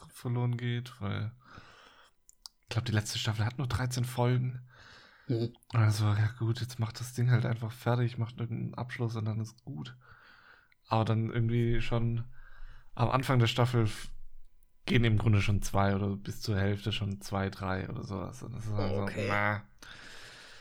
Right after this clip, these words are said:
Speaker 2: Ja, das
Speaker 1: Und
Speaker 2: ist so
Speaker 1: ich
Speaker 2: ein bisschen,
Speaker 1: mag
Speaker 2: aber dann
Speaker 1: halt
Speaker 2: mu-, hä?
Speaker 1: leider den, den Hauptdarsteller nicht so, diesen, dieser Anwalt, ich weiß nicht, wie heißt der jetzt nochmal?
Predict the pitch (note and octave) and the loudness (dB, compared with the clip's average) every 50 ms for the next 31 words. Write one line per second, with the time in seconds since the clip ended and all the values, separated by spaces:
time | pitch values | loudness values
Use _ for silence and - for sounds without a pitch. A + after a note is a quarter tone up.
0 | - - - - - - - - - A2+ G2+ G#2+ A2+ A2+ A#2 A2 A#2 - - A#2+ | -20 -20 -20 -20 -20 -20 -20 -10 -8 -6 -2 0 2 2 4 4 4 2 2 2
1 | A#2 A2 A#2 A2+ B2 B2 A#2 - - - A#2 A2+ G#2+ - - - - - B2+ B2 | 2 4 4 4 4 4 2 0 2 0 0 0 -2 -6 -14 -18 -8 -2 2 4
2 | B2+ A2 C3 C3 C3 C3 C3 D#3+ F3+ - - - - _ - _ _ - - - | 6 8 8 8 8 8 6 4 2 -2 -10 -18 -20 _ -20 _ _ -10 -6 -6
3 | B2 - - - - - _ _ _ _ _ - - B2+ A#2+ A#2+ A#2+ B2 B2 B2 | -6 -6 -10 -20 -20 -20 _ _ _ _ _ 0 4 8 8 8 8 6 4 6
4 | A#2 A2 A2 G2+ G#2 A2+ G#2+ G#2 G2+ G#2+ A2 A2 - - - G#2 G2 - - - | 4 4 4 4 4 4 4 4 2 2 0 -2 -2 -2 -2 -2 -2 -2 -4 -4
5 | G#2 G2 G2 G2 G2 - A2 - - - G#2+ G2+ - - G2+ G2+ G2 G2 G2 G2 | -4 -2 -2 -2 -4 -6 -8 -10 -8 -8 -8 -8 -6 -6 -6 -4 -2 -2 -2 -2
6 | G2 G2+ G2+ - _ _ _ _ _ _ _ - - G#2 - G#2+ G2 G#2 G#2+ G#2+ | -4 -6 -8 -12 _ _ _ _ _ _ _ -8 -8 -4 -4 -2 -2 0 0 0
7 | G#2 G#2+ G2+ G2+ G2 A2+ - - - A#2 - _ - - - _ - - - A2 | 0 0 0 -2 -4 -6 -10 -14 -16 -18 -16 _ -18 -18 -18 _ -18 -12 -8 -8
8 | G#2+ G#2+ - G#2+ G#2 - - G#2+ G#2+ G#2 G#2 G#2 G#2 | -8 -8 -10 -14 -12 -8 -8 -6 -4 -4 -4 -4 -4